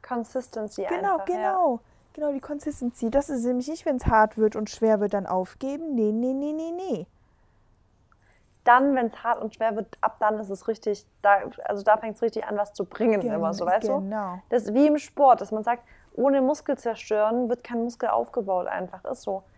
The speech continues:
Speaker 2: Ja.
Speaker 1: Man, der Muskel muss einfach angereizt sein, damit was passiert und so ist bei allem. Es muss erstmal, also man muss immer an die Grenze kommen, um darüber hinausgehen, also um zu wachsen.
Speaker 2: Genau, ja.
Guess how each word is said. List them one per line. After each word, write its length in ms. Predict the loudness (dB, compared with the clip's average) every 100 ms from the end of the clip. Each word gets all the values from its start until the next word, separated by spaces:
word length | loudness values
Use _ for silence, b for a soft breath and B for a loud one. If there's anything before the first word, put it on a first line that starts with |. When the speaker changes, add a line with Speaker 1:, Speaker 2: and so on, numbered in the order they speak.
| -10
Speaker 2:
Ja. 140 | -6
Speaker 1:
Man, 200 | -4 0
der 140 | 2 4
Muskel 340 | 2 2 2
muss 240 | 2 0
einfach 320 | -2 -2 -4 -4
angereizt 680 | -2 0 4 2 2 -4
sein, 240 | -4 -4 -4
damit 240 | -4 -4
was 140 | -6
passiert 440 | -6 -14 -4 -4 -2
und 120 | -4
so 120 | -4
ist 120 | -4 -6
bei 80 |
allem. 340 | -4 -4 -4 -6
Es 180 | -8 -6
muss 260 | -6 -6
erstmal, 580 | -2 -2 0 -4 -6 -8 b b b _ _ -20 -6
also 180 | -2 2
man 160 | 4
muss 140 | 2 2
immer 220 | 0 2
an 100 | 0
die 80 | -2
Grenze 340 | -2 -2 -2
kommen, 260 | -4 -4 -2
um 200 | 0 0
darüber 240 | 2 0
hinausgehen, 600 | -2 -4 -4 -6 -6 -6
also 180 | -4 -6 -4
um 160 | -4 -4
zu 120 | -4
wachsen. 420 | -4 -8 -14 -14 -16 b b -20 -8
Speaker 2:
Genau, 240 | -4 -4 -8 -12
ja. 240 | -10 -10